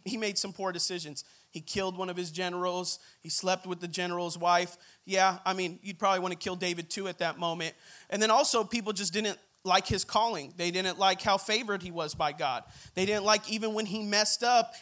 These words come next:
and he went to God for forgiveness, that God still loved him and God still forgave him. They didn't like that. And so David, when he talks about peace, Psalms chapter four, verse eight, what does he say? He says this, "In peace I will both lie down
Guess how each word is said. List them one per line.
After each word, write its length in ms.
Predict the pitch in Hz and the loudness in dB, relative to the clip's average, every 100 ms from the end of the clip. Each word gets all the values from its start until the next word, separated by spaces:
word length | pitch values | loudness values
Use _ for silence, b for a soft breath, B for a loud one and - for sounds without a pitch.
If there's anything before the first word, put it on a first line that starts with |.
| B | B
and 140 | 196 | -4
he 80 | 208 | -4
went 200 | 208 220 | -4 -4
to 100 | 226 | -2
God 240 | 202 202 | 0 0
for 140 | 208 202 | 0 -6
forgiveness, 520 | 196 190 220 214 190 | -6 -6 -4 -4 -4
that 160 | 208 185 | -4 0
God 240 | 190 196 | 0 0
still 220 | - 214 | -2 -2
loved 340 | 202 233 214 196 | 2 0 0 -6
him 180 | 151 135 | -8 -6
and 100 | 175 | 0
God 220 | 180 185 | 2 2
still 200 | - 208 | 0 -2
forgave 500 | - 214 214 262 - | -6 -4 -2 -2 -2
him. 160 | 175 160 | -6 -4
They 120 | 220 | -4
didn't 200 | 277 277 | -2 0
like 260 | 349 - | 0 0
that. 300 | 233 170 - B B B B | -2 -2 -4 B B B B
And 120 | 233 | 0
so 160 | 233 277 | 4 2
David, 480 | 190 294 359 320 262 | 2 4 4 2 -2
when 140 | 269 | -4
he 140 | 311 349 | -4 -2
talks 360 | 302 277 - | -2 -2 -2
about 280 | 233 269 254 | 0 0 0
peace, 260 | 302 277 - | -6 -4 -2
Psalms 360 | - 277 277 | 0 0 -2
chapter 320 | - 277 269 | -2 -2 -2
four, 320 | - 262 262 254 | -10 0 0 0
verse 220 | 269 269 | -2 0
eight, 220 | 277 277 - - | -2 -4 -14 -4
what 120 | 254 | -2
does 120 | 254 | 0
he 80 | 233 | -2
say? 220 | 247 214 | -2 -2
He 100 | 185 | -2
says 260 | 202 220 185 | -4 -4 -4
this, 280 | 196 165 - B B B B | -6 -6 -10 B B B B
"In 180 | 247 240 | -2 0
peace 680 | - - 339 349 - - - _ b b b 226 | 0 0 2 4 4 2 -2 _ b b b 6
I 140 | 247 | 6
will 200 | 233 220 | 6 2
both 340 | 170 233 226 | 4 4 4
lie 300 | 208 226 240 | 2 6 6
down 460 | 220 233 220 214 | 4 2 2 2